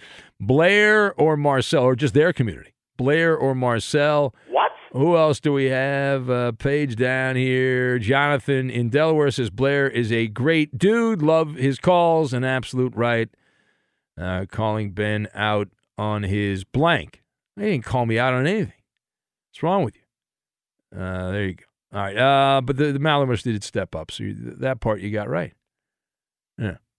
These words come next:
Speaker 1: Uh, Captain Justice says, "Every time you begin yelling like you just did, which is much too often, I turn the dial.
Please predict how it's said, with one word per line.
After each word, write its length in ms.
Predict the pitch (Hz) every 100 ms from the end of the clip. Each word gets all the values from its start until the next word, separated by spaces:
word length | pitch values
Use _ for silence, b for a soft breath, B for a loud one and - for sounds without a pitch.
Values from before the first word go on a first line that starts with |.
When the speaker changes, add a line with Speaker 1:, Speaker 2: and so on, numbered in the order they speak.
| _
Speaker 1:
Uh, 380 | 104 107 107 110 -
Captain 400 | 160 180 175 143
Justice 400 | 151 180 165 131
says, 180 | 147
"Every 240 | 160 185 220
time 300 | 185 180 175
you 80 | 156
begin 360 | 143 143 143
yelling 480 | 143 185 220 185 147
like 220 | 139 139
you 200 | 135 139
just 640 | 120 - 190 233 170 139 107
did, 480 | 170 180 117 92 120
which 220 | 127 135
is 180 | 117 117
much 580 | 147 151 220 320 285 -
too 220 | - 170 143
often, 440 | 95 71 90 120
I 180 | 127 127
turn 340 | 113 175 175
the 100 | 147 120
dial. 720 | 135 147 147 135 92 65